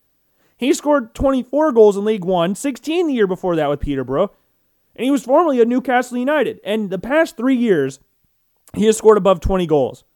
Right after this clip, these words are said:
In every season, scored above twenty goals.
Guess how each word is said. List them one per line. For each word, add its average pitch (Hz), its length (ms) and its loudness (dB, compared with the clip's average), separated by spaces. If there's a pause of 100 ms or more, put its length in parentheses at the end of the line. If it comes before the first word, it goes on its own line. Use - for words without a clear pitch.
(600)
In 165 120 -4
every 214 340 0
season, 156 600 -6
scored 180 240 0
above 170 200 0
twenty 160 220 -2
goals. 131 300 -2